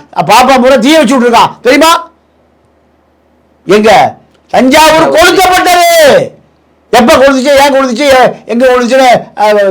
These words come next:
Speaker 1: தெரிஞ்சுக்கங்க. ஏன் தமிழில் குடமுழுக்கே பண்ண முடியாது. இப்போ தமிழில் குடமுழுக்கு இப்ப பண்ணாங்கல்ல,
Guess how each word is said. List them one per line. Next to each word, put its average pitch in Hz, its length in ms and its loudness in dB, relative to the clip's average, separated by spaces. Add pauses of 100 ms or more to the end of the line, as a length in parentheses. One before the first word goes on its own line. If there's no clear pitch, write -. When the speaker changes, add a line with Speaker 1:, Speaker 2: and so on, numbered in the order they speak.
(300)
Speaker 1:
தெரிஞ்சுக்கங்க. 214 500 -2 (640)
ஏன் 254 340 2 (380)
தமிழில் 233 460 0
குடமுழுக்கே 226 560 -2
பண்ண 208 160 -4
முடியாது. 185 300 -2
இப்போ 165 480 0 (260)
தமிழில் 220 460 0
குடமுழுக்கு 190 800 -2 (140)
இப்ப 175 180 -6
பண்ணாங்கல்ல, 226 760 0